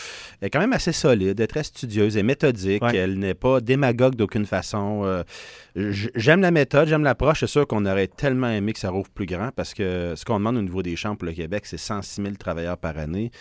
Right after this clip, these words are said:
Speaker 1: Puis là, du, du quarante-cinq mille qui rouvre, en fait, du seuil minimal, là, de, de, d'immigration économique, ça fait à peu près vingt-huit mille T E T, là, travailleurs étrangers temporaires qui vont peut-être pouvoir un jour aboutir au Québec. Fait que le, le, le pro-, le programme qu'on parle, là,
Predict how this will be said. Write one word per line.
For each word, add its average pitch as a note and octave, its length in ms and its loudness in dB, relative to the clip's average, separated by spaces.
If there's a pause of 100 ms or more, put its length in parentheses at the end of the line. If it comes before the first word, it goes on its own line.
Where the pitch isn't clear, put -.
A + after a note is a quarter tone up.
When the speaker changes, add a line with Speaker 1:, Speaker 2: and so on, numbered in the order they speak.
(280)
Speaker 1:
Puis G2+ 120 -4
là, A#2 140 4
du, G2 340 -4
du F#2 140 -10
quarante-cinq B2 600 2
mille A2+ 300 2
qui - 140 -2
rouvre, G#2 540 4
en F#2 60 4
fait, G#2 160 2
du F2 180 -6
seuil A#2+ 300 6
minimal, G#2 600 4
là, G2 100 4
de, E2 400 0
de, D#2 220 -2
d'immigration F2+ 520 -2
économique, F#2+ 540 0 (240)
ça F#2+ 120 -4
fait A2 80 2
à G2+ 40 2
peu G2+ 100 4
près G#2+ 180 2
vingt-huit A2 320 2
mille G#2 220 2
T F#2+ 180 4
E E2+ 80 4
T, F2 300 -2
là, D#2+ 200 -2
travailleurs F#2+ 360 0
étrangers F2 340 -4
temporaires E2+ 460 -2
qui F2+ 100 -8
vont E2 140 -4 (160)
peut-être D3+ 200 2
pouvoir G2+ 460 4
un F#2 140 0
jour F#2 200 -2
aboutir F2 360 -2
au F2 80 0
Québec. E2+ 360 -2 (220)
Fait A#2 160 4
que - 120 -4
le, A2+ 200 8
le, G#2 300 6 (100)
le G2+ 200 6
pro-, A2+ 260 8
le F2+ 400 2
programme G#2+ 400 4
qu'on G#2 220 4
parle, D#3 340 4
là, D#3 140 6